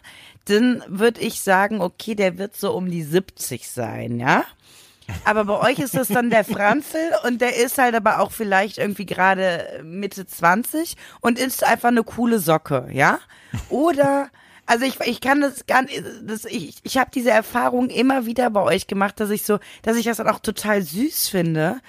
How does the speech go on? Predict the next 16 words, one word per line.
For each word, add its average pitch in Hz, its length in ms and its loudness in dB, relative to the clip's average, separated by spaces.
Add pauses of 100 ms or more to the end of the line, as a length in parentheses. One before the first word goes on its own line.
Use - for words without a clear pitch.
(200)
ja, 185 340 4
dass 208 260 -4
es 214 120 -4
so - 120 0
altertü-, 240 600 0
also 180 180 0 (260)
aus 180 180 2
deutscher 214 500 2
Sicht 185 340 -4
altertümliche 220 800 -2
Namen 190 420 -2
sind, 151 340 -8 (460)
die 226 160 -4
bei 202 200 4
uns, 262 600 0 (320)
ähm, 196 640 2